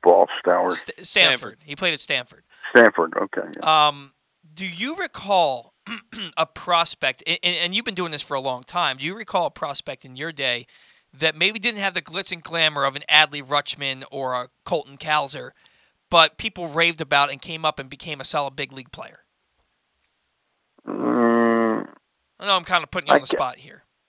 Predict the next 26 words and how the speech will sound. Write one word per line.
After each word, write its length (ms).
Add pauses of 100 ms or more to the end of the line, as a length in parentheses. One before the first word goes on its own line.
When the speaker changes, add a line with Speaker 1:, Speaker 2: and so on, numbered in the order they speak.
(140)
Speaker 1:
Yeah, 480
no, 340
I 80
mean, 120
I, 120
s-, 300
I 180 (180)
saw, 260 (220)
I 20 (120)
saw 180
where 220
you 120
were 140
going 320
with 140
this 260
in 140
your 140
notes. 360 (320)
Um, 380 (580)
nobody's 540
really 300
ringing 440
a 60
bell, 500
but 260